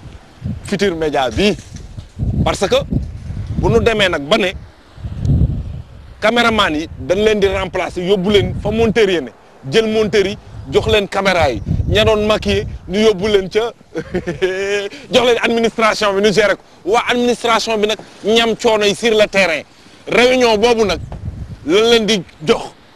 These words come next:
ngeen xool, xam ne nag vraiment am réew nii lay doxee. Des fois kii war naa mën a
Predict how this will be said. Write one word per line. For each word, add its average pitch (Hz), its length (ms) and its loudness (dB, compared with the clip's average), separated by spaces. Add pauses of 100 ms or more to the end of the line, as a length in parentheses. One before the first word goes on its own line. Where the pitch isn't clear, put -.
(120)
ngeen 196 280 2
xool, 180 420 0 (560)
xam 214 140 0
ne 214 80 0
nag 196 160 0
vraiment 202 420 0 (140)
am 233 140 0
réew 254 180 4
nii 254 140 2
lay 254 140 4
doxee. 247 280 -2 (640)
Des 240 160 4
fois 254 220 2
kii 254 220 2
war 208 240 4
naa 254 140 2
mën 254 140 0
a 254 60 2